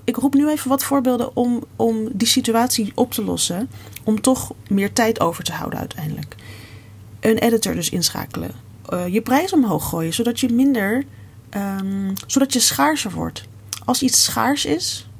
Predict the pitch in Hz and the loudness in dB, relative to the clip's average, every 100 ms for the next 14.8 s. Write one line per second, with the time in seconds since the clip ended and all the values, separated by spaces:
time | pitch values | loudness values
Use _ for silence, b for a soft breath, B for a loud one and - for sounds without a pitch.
0 | - 233 226 - 277 - 190 180 170 175 | -4 0 2 2 2 2 2 2 2 0
1 | 170 165 165 - 170 165 160 160 170 - | 0 -2 -2 -4 -6 -4 -4 -4 -6 0
2 | - - - - - 165 151 175 - - | 0 2 -4 -10 -4 2 4 4 -2 -12
3 | B B B B B B B - - - | B B B B B B B -20 -20 -20
4 | - - - - - - - 202 220 247 | -20 -20 -20 -20 -20 -20 0 4 4 4
5 | 247 - 277 269 226 214 214 - - - | 2 2 0 4 2 2 -2 -2 -6 -8
6 | - - - - - - - - - - | -14 -18 -20 -20 -20 -18 -18 -20 -20 -20
7 | - - 220 269 - - 208 190 180 180 | -16 0 2 4 2 0 0 -2 0 2
8 | 214 165 - 170 - - - - - - | 2 2 -2 -4 -6 -16 -20 -20 -20 -20
9 | - - - - - - 185 180 214 - | -20 -20 -20 -20 -8 0 2 2 0 0
10 | 180 170 - 185 180 - - 185 170 - | 0 0 0 -2 -2 -2 2 2 2 -2
11 | 170 170 - 165 156 - - - - - | 0 0 -2 -4 -4 -4 -4 -6 -6 -2
12 | 185 - 185 190 185 175 170 214 214 175 | 0 2 2 4 4 2 2 2 2 -2
13 | - - - 180 165 202 196 151 190 170 | -4 -2 -2 -2 0 2 2 2 0 0
14 | 170 185 - 170 156 170 185 - | 0 2 2 0 -2 -2 -4 -6